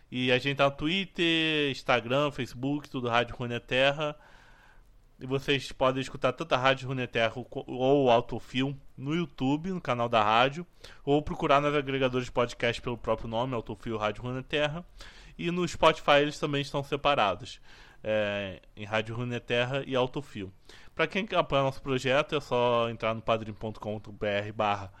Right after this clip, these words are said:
Rádio Runeterra. E quem quiser conhecer o trabalho da Nelly como humorista, tem um canal,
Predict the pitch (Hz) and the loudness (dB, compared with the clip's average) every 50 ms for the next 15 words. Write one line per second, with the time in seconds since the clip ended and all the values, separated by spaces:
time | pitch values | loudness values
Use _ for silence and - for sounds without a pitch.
0 | - - - - - - 110 107 104 107 104 120 120 123 123 - - - 143 147 | -20 -20 -20 -10 0 2 2 2 2 -2 -6 -6 -4 -4 -4 -6 -4 0 2 2
1 | 156 160 170 175 185 - - - - - - - - - - - - - - - | 2 0 -2 -6 -8 -10 -16 -20 -20 -20 -20 -20 -20 -20 -20 -20 -20 -20 -20 -20
2 | - _ - - 190 202 226 240 - - 175 170 - 170 143 151 143 147 - 165 | -20 _ -6 -2 0 0 0 0 0 0 -2 0 0 0 4 4 4 4 4 0
3 | 156 151 151 139 - - 143 139 139 - 143 131 117 123 120 123 127 127 127 127 | 0 0 -2 -2 0 0 0 0 2 2 2 2 6 6 4 4 4 2 2 2
4 | 127 120 117 117 - - 131 117 117 117 120 127 123 123 120 120 131 131 - - | 2 0 -2 -2 -2 -6 -8 -6 -6 -6 -4 -2 -2 -2 -2 -4 -4 -6 -6 -6
5 | 156 139 135 147 143 143 139 147 135 127 127 123 120 120 120 120 117 113 | -6 -6 -4 -4 -6 -4 -2 -4 -2 -2 0 2 2 2 2 0 -2 -6